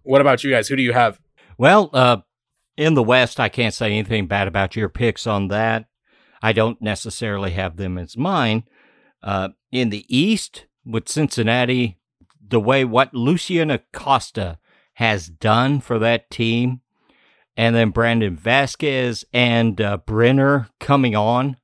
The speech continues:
Speaker 2: I think all three of them together as a group, as forwards, has really pushed Cincy on. They have the abal-, ability to break down tough defenses and beat anyone in the playoffs.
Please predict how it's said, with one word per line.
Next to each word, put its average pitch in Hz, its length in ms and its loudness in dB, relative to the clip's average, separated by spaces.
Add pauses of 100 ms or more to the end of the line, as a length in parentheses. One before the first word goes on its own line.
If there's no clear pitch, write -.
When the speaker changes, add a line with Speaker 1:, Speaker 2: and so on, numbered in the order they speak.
Speaker 2:
I 104 120 -2
think - 360 -6 (260)
all 175 240 2
three 190 320 0
of 165 80 0
them 127 360 0 (260)
together 120 760 -4
as 98 180 -8
a 98 80 -8
group, 117 540 -6
as 113 200 -6
forwards, 113 720 -2 (440)
has 104 280 -4
really 110 280 0
pushed - 440 -8
Cincy - 560 -6 (100)
on. 110 400 -2 (340)
They 156 120 2
have 190 200 2
the 160 160 0
abal-, 156 480 -2
ability 107 800 -2 (300)
to 113 80 -8
break 123 240 -4
down 120 220 0
tough 120 280 -4
defenses 110 640 -8
and 95 120 -6
beat 104 320 -10
anyone 101 420 -2
in 92 100 -6
the 85 100 -10
playoffs. 95 560 -8